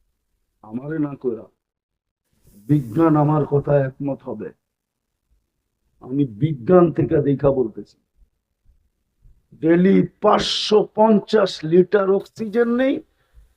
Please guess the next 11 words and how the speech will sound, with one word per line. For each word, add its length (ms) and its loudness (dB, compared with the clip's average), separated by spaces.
যদি 280 -2
তিরিশ 520 -6
টাকা 380 -10
লিটার 520 -8
হয়, 220 -12
ষোলো 540 -10
হাজার 520 -14
পাঁচশো 640 -16
টাকা 340 -18
ডেইলি 420 -14
বিল। 260 -10